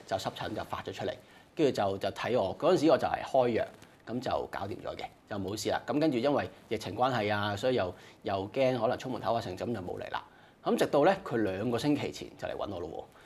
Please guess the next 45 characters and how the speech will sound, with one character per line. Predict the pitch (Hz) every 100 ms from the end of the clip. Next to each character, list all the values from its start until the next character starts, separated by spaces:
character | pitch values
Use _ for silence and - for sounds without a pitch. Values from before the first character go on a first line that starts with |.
| - - -
跟 | 185
住 | 190
呢， | - - - -
一 |
嚟 | 190 87
到 | 107 120
之 | 160
後 | - 92
呢， | 123 - - - -
首 | 135
先 | 190
我 | 151
阿 |
媽 | 135 156 147
呢， | 147 - - -
就 | 101 98 - -
比 | 131
我 | 180 113
上 | 107 107
一 |
次 | 135 120
見 | 104 98
佢 |
呢， | 104
係 | 101
瘦 | - 92
咗 |
好 | 90 -
多。 | 82 - - - - -
跟 | - 202
住 |
就 | 110
點 | - 113 180
解 | 127 135
會 | 123
噉 | 107
樣 | 131
樣 | 113
呢？ | 120
就 | 117 104
係 | 76 - - - - -
因 | 170
為 |
佢 |
好 | 98